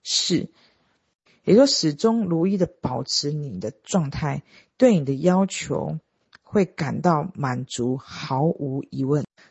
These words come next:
这似乎是在对你说一些选择就要去设定目标。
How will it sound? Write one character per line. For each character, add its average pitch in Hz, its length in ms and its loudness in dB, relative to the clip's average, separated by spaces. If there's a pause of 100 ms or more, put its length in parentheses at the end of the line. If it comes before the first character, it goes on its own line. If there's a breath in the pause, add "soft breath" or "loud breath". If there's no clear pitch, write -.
(140 soft breath)
这 294 160 4
似 269 300 4
乎 254 240 6
是 240 180 -4
在 226 200 4
对 208 160 2
你 160 100 0
说 175 240 -4
一 185 60 0
些 180 180 -2
选 123 380 -8
择 135 240 -8
就 160 160 -2
要 151 120 0
去 151 260 -6
设 156 340 0
定 143 220 -6
目 135 240 -8
标。 131 360 -8